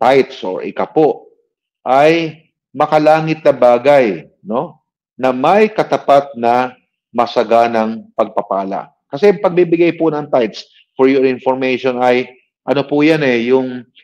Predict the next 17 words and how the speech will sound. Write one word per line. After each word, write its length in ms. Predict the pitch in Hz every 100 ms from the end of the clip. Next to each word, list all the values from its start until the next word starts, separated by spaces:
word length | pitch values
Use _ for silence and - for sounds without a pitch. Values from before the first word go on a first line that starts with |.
| -
recognition, 1120 | 175 196 185 156 165 143 151 151 151 120 87 - _ _ _ _ _ _ _ _
no? 240 | 113 143 165
Nire-recognize 880 | 147 160 165 160 147 143 147 143 147
natin 400 | 143 143 147 135
na 320 | 120 117 -
ang 240 | 135 135
Panginoon 720 | 143 139 131 117 135 147 151
ang 640 | 135 117 120 117 117 117 120 _ _ _ -
nagpapala 880 | 123 - 123 - 127 127 135 - 113
o 320 | 120 113 - 123
ang 160 | 123
may-ari 560 | 127 131 117 139 160 147
ng 160 | 135
lahat 400 | 135 135 175 180
ng 140 | 165 151
mga, 240 | 147 143 139 139 - _ _ _ _ _ _ _ _ _ _ -
mga 260 | 135 139